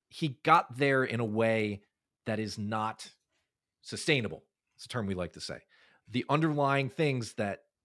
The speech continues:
you look at when you, when you look at some of these streaks to try and figure out if it's real, something I really like to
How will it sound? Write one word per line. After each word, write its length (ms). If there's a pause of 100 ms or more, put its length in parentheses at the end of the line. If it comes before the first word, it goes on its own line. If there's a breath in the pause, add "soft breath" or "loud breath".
you 160
look 260
at 260
when 140
you, 180
when 240
you 100
look 200
at 80
some 140
of 80
these 140
streaks 340
to 80
try 180
and 100
figure 240
out 160
if 140
it's 160
real, 460
something 300
I 120
really 320
like 160
to 160